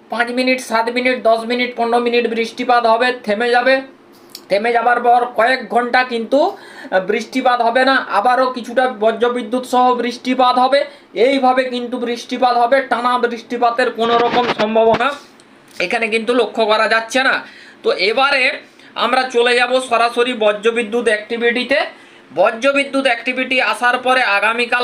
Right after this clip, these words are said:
পঁচিশ তারিখ, আহ, এখানে দেখা যাচ্ছে কি পঁচিশ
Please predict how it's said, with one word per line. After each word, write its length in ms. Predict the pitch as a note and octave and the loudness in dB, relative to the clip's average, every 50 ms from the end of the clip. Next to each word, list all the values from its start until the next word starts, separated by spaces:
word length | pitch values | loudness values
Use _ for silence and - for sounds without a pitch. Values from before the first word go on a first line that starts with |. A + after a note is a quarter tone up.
| A#3+ - - | -2 -4 -6
পঁচিশ 340 | G#3 G#3+ G#3+ G#3+ B3 A#3+ - - | -6 -8 -6 -4 -6 -6 -4 -2
তারিখ, 300 | B3+ A#3+ A#3+ B3+ D4 E4+ - | 0 0 0 0 -2 -4 -6
আহ, 580 | - - - - - - - - A#3 A#3+ C#4 A3 G3+ | -12 -20 -20 -20 -20 -20 -6 -2 -2 0 0 0 0
এখানে 300 | G3+ G#3 B3+ C4 C4+ C#4 | -2 0 0 0 0 2
দেখা 280 | C4 A#3 G#3+ G#3+ B3 B3 | 0 0 -2 0 -2 -2
যাচ্ছে 360 | A#3+ C4+ C4+ C4 C4 - D4 C#4+ C#4 | 0 0 -2 -2 -4 -4 -4 -2 -2
কি 140 | C4+ A#3 G3+ A3+ C4+ - - - - - - - - | -2 -2 -2 -4 -6 -8 -12 -20 -20 -20 -20 -18 -6
পঁচিশ 340 | - G3 A3+ A3 C4+ C#4+ C#4 | -4 -2 -2 0 -2 -2 -4